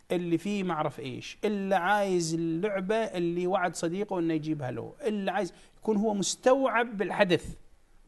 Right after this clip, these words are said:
إحنا نوسع صدرنا عليه. ممكن نحط تايم حتى نقول له: "لا، كان لازم تخطط بدري"، لكن نعينه، أخ-، نراعيه. آه، يعني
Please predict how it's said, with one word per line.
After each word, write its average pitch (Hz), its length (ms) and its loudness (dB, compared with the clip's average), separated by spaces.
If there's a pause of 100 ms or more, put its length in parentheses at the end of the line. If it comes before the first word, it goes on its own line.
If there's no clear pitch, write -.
(880)
إحنا 147 160 0
نوسع 160 340 -2
صدرنا 160 380 -4
عليه. 160 300 -6 (560)
ممكن 208 300 2
نحط - 160 -6 (100)
تايم 190 380 2
حتى - 260 -12
نقول 113 300 -8
له: 120 80 -6
"لا، 226 160 -4 (640)
كان 110 120 -6
لازم 113 160 -4
تخطط - 360 -10
بدري"، 165 320 0 (580)
لكن 170 400 0 (220)
نعينه، 170 520 6 (580)
أخ-، - 220 -4
نراعيه. 175 720 6 (1120)
آه، 160 380 6 (1080)
يعني 156 460 0